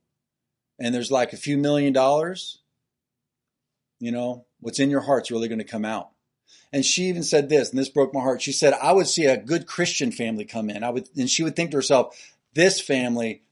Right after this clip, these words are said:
they're gonna do it right." She said, "I've never seen it. People just start fighting and clawing and accusing." And it, it's, you know,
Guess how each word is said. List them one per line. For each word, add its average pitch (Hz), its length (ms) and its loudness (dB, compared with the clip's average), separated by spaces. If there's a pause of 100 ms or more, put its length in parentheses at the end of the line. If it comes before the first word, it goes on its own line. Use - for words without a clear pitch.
they're 143 220 6
gonna 147 160 4
do 120 200 2
it 117 60 -2
right." 110 380 0 (580)
She - 140 -14
said, 110 160 -6
"I've 107 80 -4
never 104 260 -6
seen 104 300 -10
it. - 140 -20 (240)
People 120 160 -4
just 107 160 -8
start 117 360 -4 (120)
fighting 127 580 -6
and 135 140 -10
clawing 123 580 -4
and 104 140 -14 (280)
accusing." 131 840 0
And 95 180 -14 (540)
it, 123 160 -8
it's, 135 240 -8
you 147 100 -4
know, 123 220 -4